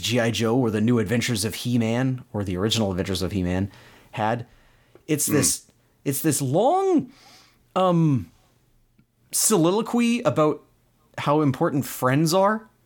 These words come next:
Speaker 1: And,
Speaker 2: Mm.
Speaker 1: like, you should make sure to tell your friends how much you appreciate them and, you know, just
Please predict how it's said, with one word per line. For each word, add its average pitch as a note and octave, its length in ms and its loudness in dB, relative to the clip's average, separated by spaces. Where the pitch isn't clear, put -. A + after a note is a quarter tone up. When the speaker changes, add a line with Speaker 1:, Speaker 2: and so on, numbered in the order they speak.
Speaker 1:
And, C3+ 240 2
Speaker 2:
Mm. - 40 2
Speaker 1:
like, B2 340 -2
you C3+ 120 0
should C3 340 0
make D3+ 180 0
sure E3 240 0
to D#3 80 0
tell C#3+ 280 0
your C#3+ 140 0
friends C#3+ 360 0
how C3+ 120 0
much C#3 220 -2
you C3+ 100 2
appreciate C3+ 680 0
them C3+ 380 0
and, G#2 280 -2
you A#2+ 100 -2
know, A2+ 280 0
just - 300 -4